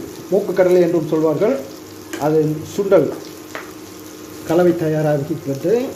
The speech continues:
இப்பொழுது அதனுள் நாம் எடுத்து வைத்திருந்த இரண்டு கோப்பை சுண்டலில்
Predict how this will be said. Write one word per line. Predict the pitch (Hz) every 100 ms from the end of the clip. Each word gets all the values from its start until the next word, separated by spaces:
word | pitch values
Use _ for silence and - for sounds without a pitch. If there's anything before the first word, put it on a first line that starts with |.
| - -
இப்பொழுது | 123 143 139 156 156
அதனுள் | 147 160 180 233 - - - - - - -
நாம் | 151 151
எடுத்து | 151 160 165
வைத்திருந்த | 151 160 147 156 160 - - - 147
இரண்டு | 180 202 185 185 -
கோப்பை | 165 165 170 165 - -
சுண்டலில் | 143 139 139 156 202